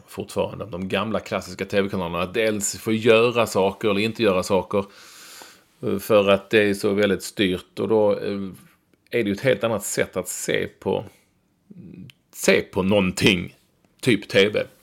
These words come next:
Vi säger ju T V fortfarande, men video eller, eh, rörligt material, och det är,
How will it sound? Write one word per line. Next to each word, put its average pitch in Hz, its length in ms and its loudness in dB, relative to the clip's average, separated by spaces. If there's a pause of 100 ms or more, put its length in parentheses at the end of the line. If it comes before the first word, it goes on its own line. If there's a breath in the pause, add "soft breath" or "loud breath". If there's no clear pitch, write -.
(480 loud breath)
Vi - 100 -14
säger - 200 -4
ju 71 60 -4
T - 240 -2
V 101 120 -6
fortfarande, 92 380 -6
men 110 260 -6
video 123 680 0 (400 loud breath)
eller, 110 260 2 (260)
eh, 110 60 0
rörligt 120 300 2
material, 101 440 0
och 104 60 -4
det 117 80 0
är, 110 380 2